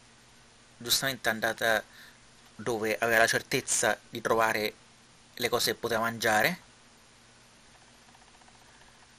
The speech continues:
Eh, gli hanno fatto una multa di cinquecento euro. Mo' resta da capì se i vigili hanno fatto così di propria iniziativa, per eccesso di zelo, o se invece avevano l'ordine di fare così.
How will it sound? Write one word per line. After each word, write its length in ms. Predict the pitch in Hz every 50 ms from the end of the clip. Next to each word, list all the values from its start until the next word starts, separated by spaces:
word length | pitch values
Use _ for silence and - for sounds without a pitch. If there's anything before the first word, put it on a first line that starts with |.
| - - - - - - - - - - - - - - - - - - - - - - - - - - - - - - - - - - -
Eh, 140 | - 185 175
gli 60 | 202
hanno 120 | 220 240 254
fatto 200 | - - - -
una 80 | 294
multa 140 | 320 - 262
di 40 | 220
cinquecento 440 | 226 214 220 208 226 208 - - 175
euro. 360 | 127 107 104 110 123 131 139 - - - - - - - - - - - - - - - - - - - -
Mo' 140 | - 262 226
resta 220 | 190 185 - -
da 60 | 214 208
capì 300 | 220 208 208 170 - - - - - - - - - - - - - - -
se 140 | - - -
i 60 | 185
vigili 440 | 202 220 185 139 143 147 135 123 - - -
hanno 160 | - 160 170 170
fatto 200 | 175 170 - 180
così 280 | 175 175 - 185 156 - - - - - - - - - - - - - - - -
di 140 | - - 143
propria 240 | - 180 170 175 165
iniziativa, 760 | 160 165 - - 147 - 170 185 190 170 139 127 127 120 120 - - - -
per 120 | - 151
eccesso 320 | 143 - - 151 - - -
di 100 | 147 143 120
zelo, 540 | 107 117 165 180 175 151 123 123 117 - - - - - - - - - - - - - - - - - - - - -
o 60 | 175 170
se 120 | - -
invece 340 | 180 196 180 180 160 - -
avevano 260 | - 147 147 151 160
l'ordine 340 | 165 175 160 123 107 123 127
di 60 | 123
fare 180 | 123 - 139 135
così. 320 | 117 123 - 139 120 117